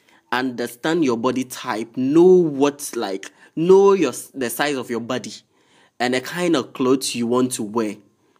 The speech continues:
Don't just think because this slim person is wearing this, me being a bit plus size,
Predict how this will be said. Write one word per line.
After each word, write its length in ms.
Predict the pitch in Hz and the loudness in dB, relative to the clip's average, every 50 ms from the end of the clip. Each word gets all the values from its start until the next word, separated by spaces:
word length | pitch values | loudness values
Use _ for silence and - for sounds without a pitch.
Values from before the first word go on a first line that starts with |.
| _ _ _ _ - _ _ - - | _ _ _ _ -20 _ _ -4 2
Don't 260 | 151 160 170 175 151 | 2 2 2 2 0
just 340 | 139 147 143 143 143 - - | 0 0 0 -2 -4 -2 0
think 260 | 139 131 135 127 117 | 2 2 2 0 -2
because 380 | 127 120 139 135 139 139 135 | -4 0 0 2 2 2 0
this 220 | 135 139 143 139 - | 0 0 0 0 0
slim 280 | - 127 131 131 135 | 0 2 2 2 2
person 360 | 135 - 131 113 117 - 127 123 | 0 0 -4 -4 -2 -2 -2 -2
is 160 | 113 110 - | -2 -2 -2
wearing 300 | 123 120 123 123 123 117 | -2 0 2 0 0 0
this, 360 | 120 117 117 117 117 - - | 0 -2 -2 -2 -6 -8 -6
me 420 | 120 127 135 139 139 139 143 139 | 0 2 4 6 6 6 4 4
being 320 | 135 120 123 131 131 135 127 | 2 2 2 4 4 2 2
a 100 | 120 120 | -2 -6
bit 560 | 113 104 104 147 151 143 147 - - - - | -6 -4 0 0 0 0 -2 -8 -14 -12 -8
plus 360 | - 135 120 120 123 123 - | -4 -2 0 0 0 0 -4
size, 580 | - - - 131 113 110 110 120 123 123 123 | -8 -6 -4 -4 -4 -4 -4 -6 -6 -6 -8